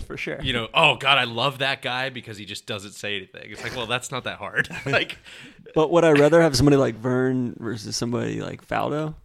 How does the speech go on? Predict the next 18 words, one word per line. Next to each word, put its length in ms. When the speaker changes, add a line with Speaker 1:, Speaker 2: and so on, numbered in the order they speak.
Speaker 2:
Totally. 360
Speaker 1:
A 40
hundred 420
percent. 180
Speaker 2:
Yeah, 100
yeah. 80
No, 140
I 100
agree. 360
Speaker 1:
'Cause 120
Faldo's 320
Speaker 2:
Uh, 40
Speaker 1:
just 140
mumbling 600
all 300
over 340
Speaker 2:
yeah. 80
Speaker 1:
every 400